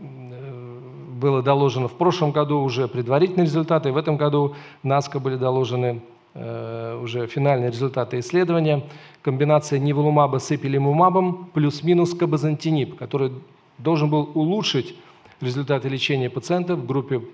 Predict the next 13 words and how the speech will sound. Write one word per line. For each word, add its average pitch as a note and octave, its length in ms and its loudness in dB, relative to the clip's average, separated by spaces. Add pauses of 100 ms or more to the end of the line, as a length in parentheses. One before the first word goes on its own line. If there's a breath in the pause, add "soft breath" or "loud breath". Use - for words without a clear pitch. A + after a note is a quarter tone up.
(300)
промежуточного D3 720 2
и D3 160 -6
плохого C3 440 -2
прогноза. D#3 480 -4
И D#3 120 -6
действительно, D#3 640 -6
мы B2+ 140 -4
видим B2 380 -4 (380 loud breath)
в B2+ 60 -6
отношении B2+ 400 -2
выживаемости C3 600 -2
без A#2+ 180 -8
прогрессирования D#3+ 920 0